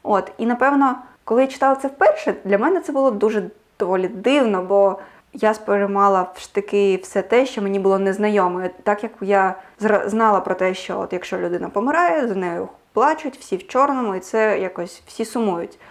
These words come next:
А тут, е, поминки, і Іван, і всі святкують, щось веселяться, бігають. Я така, «Ну, щось не так, ви, напевно, недолюбили Івана».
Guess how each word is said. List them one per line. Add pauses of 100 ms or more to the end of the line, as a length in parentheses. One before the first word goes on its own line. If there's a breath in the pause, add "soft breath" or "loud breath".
(160 loud breath)
А
тут, (600)
е, (100)
поминки,
і
Іван, (600)
і
всі
святкують,
щось
веселяться,
бігають. (260 loud breath)
Я
така,
«Ну,
щось
не
так,
ви,
напевно,
недолюбили
Івана».